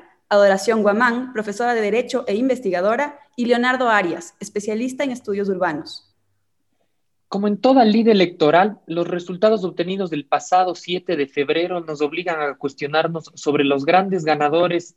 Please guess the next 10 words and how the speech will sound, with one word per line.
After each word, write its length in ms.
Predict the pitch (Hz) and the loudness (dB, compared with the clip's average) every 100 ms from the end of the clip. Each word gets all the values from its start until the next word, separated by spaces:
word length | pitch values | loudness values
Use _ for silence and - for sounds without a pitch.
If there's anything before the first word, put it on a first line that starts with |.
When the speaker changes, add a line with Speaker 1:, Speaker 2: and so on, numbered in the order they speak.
| - | -14
Speaker 2:
y 120 | 139 | -6
perdedores 580 | 135 135 139 156 156 143 | -2 0 2 2 2 2
de 80 | |
la 160 | 127 - | 0 0
contienda, 500 | 139 139 214 220 139 | -6 -2 -2 0 -4
como 200 | - 131 | -4 -6
lo 100 | 131 | -4
decíamos 600 | 123 - 147 143 135 127 | -4 -2 -2 -2 -6 -4
al 140 | 123 | -2
inicio. 420 | 120 120 120 - | -4 -8 -12 -14